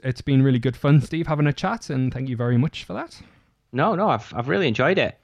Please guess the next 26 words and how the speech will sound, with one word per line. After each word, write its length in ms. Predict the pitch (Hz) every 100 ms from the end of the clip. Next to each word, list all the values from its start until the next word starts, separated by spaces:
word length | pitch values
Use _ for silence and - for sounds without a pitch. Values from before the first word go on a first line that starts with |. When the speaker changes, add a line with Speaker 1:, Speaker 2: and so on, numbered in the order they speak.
| _
Speaker 2:
Um, 520 | - 110 107 101 98 95 - _ _ _ _ -
considering 420 | 104 117 101 98
this 160 | 98
is 80 | 101
my 160 | 95 95
podcast 480 | - 104 - 90 -
debut, 420 | 95 90 98 139 -
I 80 | 98
don't 120 | 120
Speaker 1:
Yes. 100 | -
Speaker 2:
think 160 | 98 95
I've 80 | -
done 140 | 98
too 220 | - 98
bad. 240 | 92 107 -
I'll 120 | 107
probably 200 | 160 107
listen 260 | 110 107
back 180 | 95 -
to 80 | -
it 60 | -
and 80 | 95
hate 240 | 104 98
myself. 520 | 92 - 98 143 - - - - - - -
Um, 520 | 101 98 95 95 95 - - - _
but 240 | 120 120